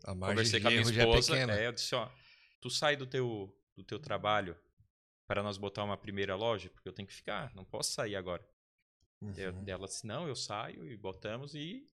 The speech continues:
Speaker 2: fizemos isso. Eu fiquei, depois que eu botei a primeira unidade, eu fiquei ainda um ano e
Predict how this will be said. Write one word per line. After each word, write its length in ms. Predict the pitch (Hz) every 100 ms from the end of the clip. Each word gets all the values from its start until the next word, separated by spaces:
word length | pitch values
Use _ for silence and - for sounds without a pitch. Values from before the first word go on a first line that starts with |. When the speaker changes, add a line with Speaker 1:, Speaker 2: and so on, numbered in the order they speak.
| _
Speaker 2:
fizemos 380 | - 131 131 269
isso. 200 | 247 -
Eu 60 |
fiquei, 540 | 104 - 110 117 107 92 _ _ - -
depois 240 | 101 131
que 80 | 131
eu 60 | 131
botei 260 | 123 123
a 60 | 127
primeira 340 | 123 120 120
unidade, 640 | 120 120 113 113 127 156
eu 40 | 175
fiquei 260 | - 185
ainda 260 | 180 175 160
um 140 | 143
ano 240 | 131 156 160
e 440 | 135 113 98 98